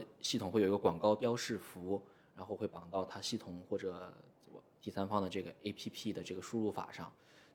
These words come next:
通过你输入法来分析，呃，你的这个标识符，然后它在底层的第三方信息共享清单当中，它会共享给一些电商或者共享给一些其他的数据公司。当然你肯定得点同意嘛，你不点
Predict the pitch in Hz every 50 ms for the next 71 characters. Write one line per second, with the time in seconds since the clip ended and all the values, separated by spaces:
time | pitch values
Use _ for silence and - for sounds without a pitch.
0 | - - 113 107 107 107 98 90 87 - - 117 113 107 95 - 82 85 87 85
1 | - - 95 95 - - 95 90 87 85 - - - - _ - - 90 85 82
2 | 85 85 85 85 - - - - 82 90 82 85 - 92 90 90 - - 95 87
3 | - - - 87 85 85 82 82 87 - - 107 98 90 - - - - - -
4 | _ _ _ _ _ - - 143 131 147 123 - - 107 92 - 101 98 107 107
5 | - 120 - 117 117 117 123 120 120 120 - 120 107 107 - 117 113 - 131 113
6 | 101 - 85 85 - - 110 98 101 98 101 98 98 98 101 98 95 - 107 117
7 | 107 98 - 101 92 - 87 85 82 87 87 82 - - 87 90 90 - 92 87
8 | - - 87 90 90 90 90 90 90 87 - 92 - - 90 87 87 87 - -
9 | - - - - - - - 90 87 85 87 - - 95 - 85 - 85 85 87
10 | - - 87 - - - - - - - - - 135 127 120 113 113 - 110 101
11 | 107 101 104 95 101 90 85 - - 82 87 90 87 85 85 85 - - 87 85